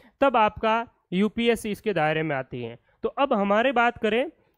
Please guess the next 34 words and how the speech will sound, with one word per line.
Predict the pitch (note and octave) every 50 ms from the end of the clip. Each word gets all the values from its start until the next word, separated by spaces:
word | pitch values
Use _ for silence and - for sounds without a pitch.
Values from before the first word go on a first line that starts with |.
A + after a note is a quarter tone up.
| - -
तो | G3+
राज्य | F#3 E3+ G3 G3 A3 B3+
लोक | A#3+ A#3 B3 A#3+
सेवा | - C4 B3+ A#3+ A3+
आयोग | A3+ A#3 A#3 A3+ G#3
यानी | G#3 G#3 A3
कि | G#3+ - A3+ A3+ A3+ G#3+ - - _ _ - F3
आरपीएससी | E3+ F3+ F3+ - A3 A3 A3+ A3+ - - A#3+ C4 D4+ D#4+ - _ _ _ _ _ _ _ _ _ _ - _ _ - G3+
और | G#3+ A3
कर्मचारी | A3 - A#3 B3 B3 - B3 B3+ B3 C4 C4 - - -
चयन | G#3+ F3+ - - A3 A#3 A3
आयोग | G#3+ G3+ G#3 A3+ A3+ G#3+ A3
में | A3 G3+
हम | A3 A#3 A#3+ B3 B3 _ _ -
आरएसएसबी | F3 F#3+ G#3 G#3+ G#3 F#3+ - A3 A3 G3 G#3 G3+ F#3+
को | - A3
रख | G#3+ G#3+ -
सकते | - A3+ G#3 - - A#3
हैं, | A3+ A#3 B3 C4+ - _ _ _ _ _ - F#3+
या | G#3+ B3
किसी | A#3+ C4+ B3+ - C#4 C4+
अन्य | B3 A#3+ A#3+ C4+ C4+
सांविधिक | C4 - G#3+ G3+ G#3+ A3+ B3 B3+ A#3+ F#3+ E3+ A#3 C4+ - - C4+
प्राधिकरण | C#4 C#4 C4 - - G3 F#3+ F#3 G3 A#3 A3 G#3+ F#3 E3 C3+ A#2+ A#2 _ _ _ _ _ -
के | A3 A3
माध्यम | G#3 G3 G3+ G#3+ F3+ G#3 B3 B3+
से | A#3+ - - C4 C4+ C4
अगर | - G#3+ G3 G#3+ A3
कोई | A3 - A#3+ A#3 G3+
नियमित | F#3+ F#3 F#3 G3+ A#3 B3+ D4+ D4 - G3+
भर्ती | D#3 D#3 D#3 D3+ - B3+ B3
हो | G3+ E3+ E3+ F#3+
रही | G3 G3 G#3 A#3 G#3+
है, | F#3+ G3+ G#3 A3 A#3+